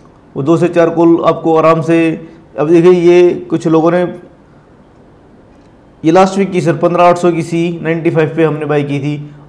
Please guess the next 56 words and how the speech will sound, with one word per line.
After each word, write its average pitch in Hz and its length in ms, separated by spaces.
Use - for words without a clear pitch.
आज 147 180
वो 156 220
दो 143 140
सौ 147 160
दस 143 180
के 131 100
करीबन 135 280
निकली 117 280
है। 113 100
तो 123 220
आप 120 180
calculate 135 360
कर 127 120
लीजिए 127 220
कितना 127 240
profit 120 300
बना 117 200
होगा। 110 260
एक 147 140
ये 160 60
बिरला 175 300
soft 156 260
का 160 120
सा-, 160 220
सी 165 280
थी 160 80
sir, 143 180
ये 151 120
तीन 151 240
सौ 147 120
साठ 139 260
की 143 100
सी 147 200
थी, 143 260
ये 160 100
भी 180 100
पैसा 180 260
double 170 240
करके 156 240
गई 147 100
है, 147 140
more 165 140
than 160 140
double। 127 220
सात 147 280
रुपये 151 260
पे 147 80
हमने 147 180
बाय 143 180
की 151 140
थी, 156 160
पन्द्रह 147 320
रुपये 139 220
तक 139 100
गया 120 220
था, 104 180